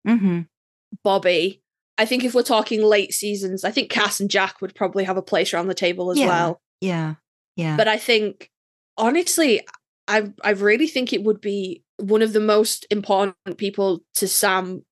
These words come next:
Speaker 2: and we'll get, this is a question further down, would actually be to have his father figure, to have Bobby there.
Speaker 1: Mm, mm-hmm.
Speaker 2: Um, and then I think, you know, so he's done the required thing.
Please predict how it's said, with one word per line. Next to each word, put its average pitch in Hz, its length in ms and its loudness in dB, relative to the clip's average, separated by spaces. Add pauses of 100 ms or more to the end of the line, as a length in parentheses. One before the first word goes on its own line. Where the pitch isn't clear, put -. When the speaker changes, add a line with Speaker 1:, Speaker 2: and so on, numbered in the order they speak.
Speaker 2:
and 196 140 2
we'll 208 100 4
get, 202 300 -2
this 185 160 -6
is 185 80 -8
a 180 40 -6
question 190 300 -4
further 180 180 -2
down, 165 220 0 (340)
would 226 120 2
actually 220 260 -2
be 214 220 -2
to 220 100 -6
have 208 220 0
his 185 140 -4
father 208 380 0
figure, 151 240 -2
to 190 80 -6
have 185 240 -2
Bobby 247 240 0
there. - 300 -4 (340)
Speaker 1:
Mm, 254 300 2 (200)
mm-hmm. 196 340 4
Speaker 2:
Um, 190 160 -6 (100)
and 220 160 2
then 214 100 4
I 214 80 2
think, 208 420 -2
you 214 120 2
know, 190 100 2
so 190 200 0 (280)
he's 208 80 -6
done 269 140 2
the 294 60 0
required 214 440 2
thing. 190 220 2